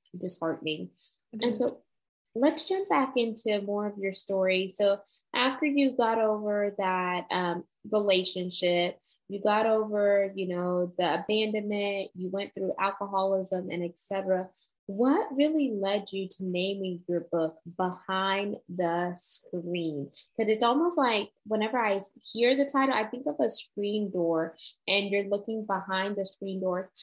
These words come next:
Speaker 1: but you can't really see clear because the screen door is your blinder.
Speaker 2: Yeah. So the screen is your lens of life.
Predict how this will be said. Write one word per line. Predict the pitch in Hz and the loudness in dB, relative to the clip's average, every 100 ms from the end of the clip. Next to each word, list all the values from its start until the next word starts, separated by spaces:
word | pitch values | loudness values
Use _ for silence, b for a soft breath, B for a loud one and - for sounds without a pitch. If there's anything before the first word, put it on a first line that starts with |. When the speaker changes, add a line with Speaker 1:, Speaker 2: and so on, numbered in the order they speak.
| B 208 | B -2
Speaker 1:
but | |
you | 214 214 | -2 -2
can't | 254 254 226 | -2 -2 0
really | 226 220 214 | -2 -2 -4
see | 208 196 _ 202 | -8 -10 _ -6
clear | 185 170 165 185 | -2 -2 -2 -6
because | - 196 185 | -4 -4 -2
the | 185 | -6
screen | - 202 202 196 | -6 -6 -4 -2
door | 185 170 | 0 -2
is | 175 | -2
your | 165 | -6
blinder. | 165 156 156 - 87 95 - _ _ | -4 -4 -4 -8 -10 -10 -14 _ _
Speaker 2:
Yeah. | 196 196 185 - B B B - | -8 -6 -6 -10 B B B -12
So | - 233 214 196 - | 0 4 4 2 0
the | 208 208 | 0 2
screen | - - 233 277 285 202 190 | 0 -2 0 0 2 2 0
is | 196 190 | -2 0
your | 185 | 0
lens | 185 185 196 190 | 4 4 4 0
of | 170 175 | -2 -2
life. | 160 - 202 | -2 -2 -10